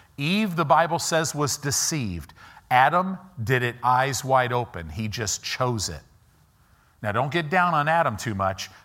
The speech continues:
because if you have any sin in your life, you've chosen it. "Oh, but Pastor, you don't understand. It's just so hard." No. No, unless God's a liar. We, we, we don't get pushed into it.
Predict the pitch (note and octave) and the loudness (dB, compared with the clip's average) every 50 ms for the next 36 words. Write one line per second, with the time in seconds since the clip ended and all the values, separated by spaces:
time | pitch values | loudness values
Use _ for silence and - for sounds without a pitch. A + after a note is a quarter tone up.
0 | _ - G#2+ - B2 A2+ G2+ G#2 F#2+ - A2 A#2 D3 D#3+ D3 C#3+ B2+ A2+ A2 A#2+ | _ -10 -6 -4 -4 -2 -2 -4 -6 -4 -4 -2 -2 0 0 0 0 0 -2 -4
1 | B2+ D#3 E3 - - - F3+ F3 F3 E3+ D#3 D3+ D#3 D#3 D#3 D3+ D3+ C#3 A2 G#2 | -4 -4 -4 -4 -4 -4 -4 -4 -4 -4 -2 -2 0 0 4 6 6 6 4 2
2 | G2 - - - - - _ _ - F#2+ G#2 A2+ G#2+ - - - - C#3+ B2 B2 | -2 -8 -14 -20 -20 -20 _ _ -6 -4 -2 -2 -2 -4 -6 -4 -4 -2 -2 -2
3 | A2+ - - F2+ D#2 C#2+ - - - - _ _ _ - - - - - C3+ C3+ | -4 -6 -8 -8 -10 -12 -16 -18 -20 -20 _ _ _ -20 -20 -6 0 2 2 2
4 | B2+ A2+ - - C3+ C3+ B2+ - - C3+ A2+ A#2+ C3 C3 C3 B2 A#2 A2+ A2 G#2+ | 2 -2 -2 0 0 0 0 0 -2 -4 -2 -2 -2 -2 -2 -2 -2 -2 -4 -2
5 | G2 - - - A2+ A2 A2 F#2 - - - - - B2+ A#2 - - - - C#3+ | -4 -4 -2 -2 -4 -4 -4 -6 -8 -12 -18 -10 -6 -6 -2 -2 -2 -2 0 0
6 | B2+ - - - - C3+ A#2 G#2+ F#2 - - C3 A#2+ G#2 F2+ E2+ D#2 E2 G2 G#2 | 0 2 0 0 2 2 0 0 0 -2 0 2 2 0 0 -4 -8 -10 -8 -6
7 | G#2+ A2+ C3+ D#3+ E3+ - - - _ _ _ _ _ _ _ _ _ _ _ _ | -4 -4 -4 -6 -8 -14 -18 -20 _ _ _ _ _ _ _ _ _ _ _ _
8 | _ _ _ _ _ _ _ _ _ _ _ _ _ _ _ A2+ A2+ A#2 B2 A#2+ | _ _ _ _ _ _ _ _ _ _ _ _ _ _ _ -2 0 0 0 0
9 | B2 B2 - - - B2+ A#2 B2 A#2+ - C3 C3 C3 A#2+ A2 G2+ F2 C#2+ C2+ D#2 | -2 -2 -4 -2 2 2 4 4 2 0 -4 -2 0 -2 -2 -2 -4 -10 -14 -16
10 | D#2+ - _ _ _ _ _ _ _ _ _ _ _ _ _ _ _ _ _ _ | -20 -20 _ _ _ _ _ _ _ _ _ _ _ _ _ _ _ _ _ _
11 | _ _ _ _ _ _ _ _ _ _ _ _ _ _ _ _ - _ _ _ | _ _ _ _ _ _ _ _ _ _ _ _ _ _ _ _ -20 _ _ _
12 | _ _ _ _ _ - A2 A#2 G#2 A#2+ A#2+ B2+ B2+ B2+ A#2+ B2 C3 C3 D#3 D#3+ | _ _ _ _ _ -6 -6 -6 -4 -2 -2 -2 -2 -2 -2 -2 0 0 0 0
13 | C#3+ - D#3+ D3 - - - - - - E3+ - - - - D#3 D#3+ D#3+ C#3 A#2+ | 0 0 -2 -2 -2 -4 -10 -8 -4 -2 -2 -2 -2 -4 -4 -4 -4 -4 -4 -4
14 | G#2+ G#2 G2 | -4 -6 -8